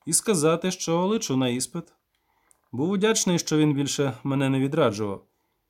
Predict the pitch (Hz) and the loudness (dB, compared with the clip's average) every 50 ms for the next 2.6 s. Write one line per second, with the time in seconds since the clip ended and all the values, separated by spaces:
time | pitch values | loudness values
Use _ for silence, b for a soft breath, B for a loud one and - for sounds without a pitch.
0 | _ _ _ _ _ _ _ _ _ 113 113 113 - - 131 123 202 226 247 247 | _ _ _ _ _ _ _ _ _ -4 -4 -4 -4 -4 -2 0 0 2 2 4
1 | 247 233 226 214 - 170 151 - 175 185 196 185 - 196 196 190 196 - - 131 | 4 4 4 2 2 -2 -2 0 0 2 2 2 0 0 0 -2 -2 -4 -4 -4
2 | 120 120 156 156 170 151 120 107 104 98 92 | -4 -2 -4 -4 -4 -4 -4 -2 -2 -2 -4